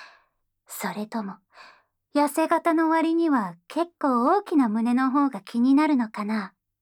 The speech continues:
<laughs> どうしたの？先生。そんな顔して。本当に私を治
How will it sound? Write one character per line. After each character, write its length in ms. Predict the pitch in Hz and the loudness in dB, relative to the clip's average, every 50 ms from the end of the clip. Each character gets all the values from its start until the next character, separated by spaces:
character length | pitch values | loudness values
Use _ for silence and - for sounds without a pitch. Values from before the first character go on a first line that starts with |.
| _ _ _ _ _ _ _ _ _ _ _ _ _ _ _ _ _ _ _ _ _ _ _ _ _ | _ _ _ _ _ _ _ _ _ _ _ _ _ _ _ _ _ _ _ _ _ _ _ _ _
<laughs> 380 | _ - 262 262 254 269 339 - _ _ _ _ _ _ _ _ _ _ _ _ _ _ _ - | _ -14 -12 -10 -8 -8 -8 -10 _ _ _ _ _ _ _ _ _ _ _ _ _ _ _ -4
ど 260 | 247 226 240 262 330 | -2 0 0 0 -2
う 40 | 370 | -2
し 140 | - - - | -4 -6 -2
た 140 | 403 320 | 0 2
の？ 140 | 285 285 311 381 508 523 _ _ | 2 2 2 0 -2 -6 _ _
先 300 | _ - 302 269 220 226 | _ -4 -2 -2 -2 -2
生。 360 | 214 - 262 254 247 233 214 - _ _ _ _ _ _ _ _ _ _ _ _ _ _ _ _ _ _ _ _ _ _ | -4 -6 -4 -4 -4 -4 -6 -10 _ _ _ _ _ _ _ _ _ _ _ _ _ _ _ _ _ _ _ _ _ _
そ 360 | - - - 208 185 180 190 | -20 -10 -8 -8 -6 -6 -8
ん 180 | 185 190 190 185 | -8 -10 -12 -12
な 140 | 180 180 - | -14 -16 -16
顔 300 | - - 196 190 196 208 | -16 -14 -12 -12 -12 -12
し 180 | 208 - - - | -12 -14 -16 -12
て。 440 | - 247 233 233 240 233 226 202 196 _ _ _ _ _ _ _ _ _ _ _ _ _ _ _ _ _ _ _ _ _ _ _ _ _ _ _ _ _ _ _ _ _ _ _ _ | -8 -6 -4 -2 -2 -2 -4 -6 -10 _ _ _ _ _ _ _ _ _ _ _ _ _ _ _ _ _ _ _ _ _ _ _ _ _ _ _ _ _ _ _ _ _ _ _ _
本 380 | - - 233 254 254 254 254 254 _ _ _ - | -12 -6 -4 -2 -2 -2 -2 -4 _ _ _ -8
当 300 | 269 262 254 254 254 254 | -6 -4 -4 -2 -2 -2
に 200 | 247 254 240 240 | -2 -2 -2 -2
私 540 | 233 233 226 - 254 254 247 - - 262 254 | -4 -4 -6 -6 -8 -8 -8 -8 -6 -4 -2
を 100 | 254 247 | 0 0
治 80 | 233 | 0